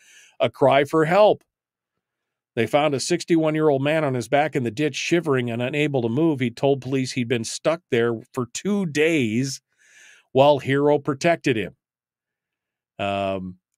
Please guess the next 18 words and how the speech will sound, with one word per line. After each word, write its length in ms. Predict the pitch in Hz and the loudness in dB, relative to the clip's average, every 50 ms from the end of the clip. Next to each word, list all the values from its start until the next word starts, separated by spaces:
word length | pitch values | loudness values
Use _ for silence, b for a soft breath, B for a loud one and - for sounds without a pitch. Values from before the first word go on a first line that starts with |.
| _ _ - | _ _ -6
he 160 | - 120 120 | -4 -2 -2
was 240 | 110 113 110 - - | -2 -2 -4 -4 0
taken 340 | - 147 151 143 - 143 127 | 0 0 0 0 -2 -4 -2
to 60 | 120 | -2
the 80 | 110 107 | -2 -2
hospital. 600 | 123 131 131 131 - - - 135 123 123 123 117 | -2 -2 -2 -2 -4 -4 -4 -2 -2 -2 0 0
Hero 240 | 127 139 139 135 | 0 0 0 0
was 140 | 123 117 - | 0 -2 -4
taken 420 | - - 127 120 120 - 127 110 113 | -2 -2 -2 -2 -2 -4 -4 -6 -4
to 200 | - - 117 110 | -4 -2 -2 -2
the, 300 | 104 113 110 107 104 107 | -2 -2 -2 -2 -2 -2
uh, 80 | 107 104 | -2 -2
Lost 400 | 101 104 107 110 113 - - - | -2 -2 -2 -2 -4 -6 -8 -4
Paws 300 | - 120 110 113 110 - | -2 -2 0 0 -2 -4
Society, 520 | - 107 - - 107 104 107 107 113 107 | -8 -8 -6 -4 -4 -2 -4 -4 -4 -4
an 80 | 98 92 | -4 -6
animal 340 | 101 104 107 107 104 101 95 | -6 -6 -6 -6 -8 -8 -10
shelter, 540 | - - 117 104 101 92 - 107 104 104 | -6 -4 -4 -4 -2 -4 -4 -4 -4 -6